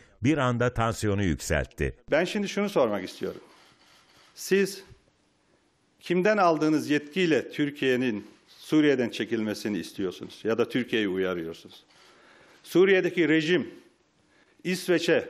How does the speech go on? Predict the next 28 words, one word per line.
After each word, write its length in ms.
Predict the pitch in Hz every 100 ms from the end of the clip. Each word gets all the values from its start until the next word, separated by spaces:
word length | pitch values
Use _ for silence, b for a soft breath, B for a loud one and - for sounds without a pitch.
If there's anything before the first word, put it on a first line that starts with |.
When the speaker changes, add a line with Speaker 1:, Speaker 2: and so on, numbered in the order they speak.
| -
Speaker 2:
veya 240 | 135 165
Avrupa 480 | 156 123 170 175 160
Birliği'ne 380 | 156 147 135 120 - -
böyle 260 | 110 131 131
bir 60 |
yetki 300 | 135 131 226
mi 100 | 202
verdi? 200 | 117 95 -
Speaker 1:
Çavuşoğlu, 680 | 135 135 143 127 101 80 87 b
"Kürt 220 | - 139 -
kardeşlerimiz 760 | 131 131 131 - 131 127 135
de 180 | 110 123
teröristleri 640 | 123 117 123 117 123 123
ayırt 320 | 104 107 135 131
edelim." 300 | 120 123 120
uyarısı 400 | 113 107 101 92
yaptı. 460 | 69 - - 69 - - -
Speaker 2:
Nereden 320 | 202 277 247
çekilmemiz 600 | 185 165 165 143 127 123
lazım? 400 | 139 143 190 240 - - _ _ _ _ _ _ _
P 160 | 170 175
K 180 | 214 202
K'dan 360 | 226 254 240
temizlediğimiz 720 | 214 208 196 202 185 214 233
alanlardan 720 | - 175 180 180 180 175 180 165
Türkiye'ye 400 | 135 - 117 104
çekilmesi 560 | 107 101 92 90 -
lazım. 260 | 82 -